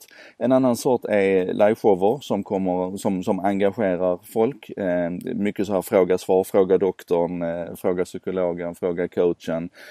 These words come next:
Eh, klassiska såna här, man ringer in som man gjorde förr, fast nu kör man det i video istället. Det kommer att vara shower som har ett väldigt specifikt tema. Man nämner till exempel Kitchen Little, som är en, en show där, eh,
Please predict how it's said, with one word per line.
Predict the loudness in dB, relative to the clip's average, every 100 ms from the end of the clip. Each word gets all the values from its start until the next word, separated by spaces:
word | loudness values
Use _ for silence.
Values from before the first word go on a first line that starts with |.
| -16
Eh, | -6 -4 -2 -2 -4 -8 -8 0
klassiska | 0 0 -6 -2 -4
såna | -2 -2
här, | -2
man | -2 -4 -4
ringer | -2 -2 -2
in | -2 -2 -4
som | -6 -4
man | -2
gjorde | 0 0
förr, | 0 -4 -4 -8
fast | -10
nu | -10
kör | -10 -10
man | -10 -10
det |
i | -8
video | -8 -10 -14
istället. | -12 -12 -14 -18 -20 -20 -14 -4
Det | 0
kommer | 2 4 4 4
att | 4
vara | 6 4 2
shower | 2 2 4 0
som | 0 -4
har | 0 0 2 0
ett |
väldigt | 0 -2 -4
specifikt | -4 -4 -4 -4 -4 -4
tema. | -2 -2 0 -2 -4 -10
Man | -6 -2
nämner | -2 -2 -4
till | -6 -6
exempel | -6 -4 -6 -4 -6
Kitchen | -4 -6 -6 -6
Little, | -6 -4 -6 -8 -20 -20 -6
som | -2
är | 0 0 0
en, | -2 -4
en | -6 -6
show | 2 2 2
där, | 0 0 0 -2
eh, | -4